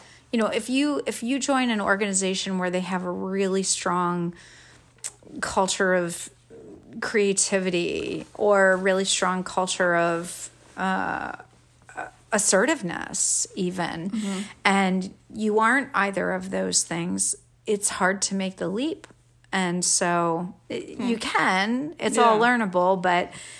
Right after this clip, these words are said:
Speaker 1: you have to recognize that, and then you have to decide that you want to.
Speaker 2: Yeah.
Speaker 1: So,
Speaker 2: <laughs>
Speaker 1: so culture shaping is interesting, but, um, but anyhow, that might be a time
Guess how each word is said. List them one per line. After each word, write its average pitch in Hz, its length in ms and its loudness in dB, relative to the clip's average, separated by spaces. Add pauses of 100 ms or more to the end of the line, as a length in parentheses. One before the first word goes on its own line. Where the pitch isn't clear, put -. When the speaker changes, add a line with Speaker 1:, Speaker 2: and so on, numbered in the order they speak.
(220)
Speaker 1:
you 208 120 2
have 208 180 0
to 196 100 2
recognize 185 880 0 (260)
that, 180 500 2
and 196 160 0
then 185 160 0
you 180 80 0
have 180 260 -4
to 190 80 -8
decide 175 680 -2
that - 200 -8
you 170 140 -8 (320)
want 240 520 -6
to. - 680 -6 (680)
Speaker 2:
Yeah. 185 80 -10
Speaker 1:
So, 196 580 6 (420)
Speaker 2:
<laughs> - 400 -16
Speaker 1:
so 269 360 6 (180)
culture 339 380 2
shaping 381 400 0
is 233 120 0
interesting, 226 760 -4 (140)
but, 196 440 0
um, 180 460 -2 (340)
but 233 260 4
anyhow, 233 380 4
that 208 360 4
might 214 360 0
be 226 160 0
a 226 40 2
time 185 440 -2